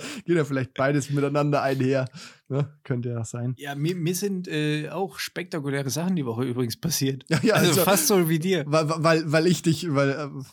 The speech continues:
Speaker 1: ne, wenn, wenn du schon fragst,
Speaker 2: <laughs> Ja.
Speaker 1: so, dann erzähl ich dir mal. Ja, okay, gut, hau raus, geil.
Speaker 2: Ähm, und zwar heute Morgen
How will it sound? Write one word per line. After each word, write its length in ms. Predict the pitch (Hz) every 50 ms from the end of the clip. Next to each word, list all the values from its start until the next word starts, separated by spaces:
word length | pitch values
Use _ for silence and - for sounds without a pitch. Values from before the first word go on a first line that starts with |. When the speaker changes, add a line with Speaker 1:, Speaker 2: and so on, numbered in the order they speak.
| _ -
Speaker 1:
ne, 220 | 139 147 165 156
wenn, 160 | 147 160 151 131 135 123 151
wenn 100 | 160 170
du 60 | 170 175
schon 200 | - 185 170 143
fragst, 420 | 147 170 147 139 151 165 - -
Speaker 2:
<laughs> 260 | - - 247 294 233
Ja. 140 | 220 233 - 220 220 226
Speaker 1:
so, 240 | 214 226 196 226 330
dann 180 | 269 247 208
erzähl 380 | 202 196 190 - - 196 190 220
ich 100 | - -
dir 280 | 240 190 156 147 147 143
mal. 200 | 139 143 151 170
Ja, 60 | 190
okay, 340 | 233 233 220 196 175 175 165
gut, 300 | - 165 165 165 - _ 302 262
hau 140 | 147 143 139
raus, 260 | 131 131 131 131 139 147 - -
geil. 220 | 127 131 131 - - 170 196 202 - - - - 302
Speaker 2:
Ähm, 400 | 143 151 147 147 147 147 151 147
und 180 | 147 143 131
zwar 280 | - - 156 190 202 190
heute 220 | 202 208 202 175
Morgen 560 | 151 151 170 214 233 208 208 240 269 277 -